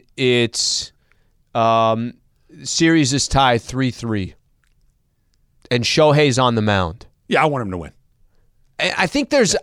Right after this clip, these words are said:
Speaker 1: I don't
Speaker 2: I
Speaker 1: think
Speaker 2: want him
Speaker 1: there's
Speaker 2: to win.
Speaker 1: many scenarios out there for you that you would not be rooting
Speaker 2: There's no
Speaker 1: for
Speaker 2: scenario where I won't root
Speaker 1: Okay,
Speaker 2: for
Speaker 1: how
Speaker 2: him.
Speaker 1: about, how about Shohei's not on the mound?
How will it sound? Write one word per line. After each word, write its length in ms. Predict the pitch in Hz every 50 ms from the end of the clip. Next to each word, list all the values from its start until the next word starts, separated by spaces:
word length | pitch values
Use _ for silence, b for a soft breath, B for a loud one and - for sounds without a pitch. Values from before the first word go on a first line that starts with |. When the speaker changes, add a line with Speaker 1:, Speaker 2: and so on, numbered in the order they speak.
| - -
Speaker 1:
I 100 | 185 254
don't 160 | 302 302 -
Speaker 2:
I 40 | 175
Speaker 1:
think 80 | 156
Speaker 2:
want 80 | 151 -
him 40 | 226
Speaker 1:
there's 80 | 202
Speaker 2:
to 60 | 151
win. 20 | 175
Speaker 1:
many 200 | 185 185 202 202
scenarios 600 | - - 185 170 156 156 156 156 156 143 123 104
out 200 | 131 127 131 -
there 160 | - 147 139
for 180 | 123 - - 135
you 380 | 120 117 123 131 139 147 160 156
that 220 | - 131 151 131 143
you 120 | 165 160
would 180 | 156 160 147 131
not 260 | 156 151 160 185 -
be 140 | 208 202 190
rooting 520 | 170 160 165 175 170 160 156 160 156 143
Speaker 2:
There's 220 | 139 170 170 151 -
no 120 | 196 190
Speaker 1:
for 40 | 165
Speaker 2:
scenario 380 | - 185 190 175 143 139 131
where 120 | 123 127 120
I 40 | 117
won't 200 | 120 120 123 120
root 100 | 113 185
Speaker 1:
Okay, 100 | 156 202
Speaker 2:
for 40 |
Speaker 1:
how 40 | 185
Speaker 2:
him. 60 | 180
Speaker 1:
about, 140 | - 175 - -
how 100 | - 185
about 160 | 214 214 247
Shohei's 520 | - - - 202 196 190 175 170 156 123 131
not 280 | 139 143 165 214 233
on 160 | 214 151 123
the 80 | 110 107
mound? 380 | 101 98 95 85 80 131 _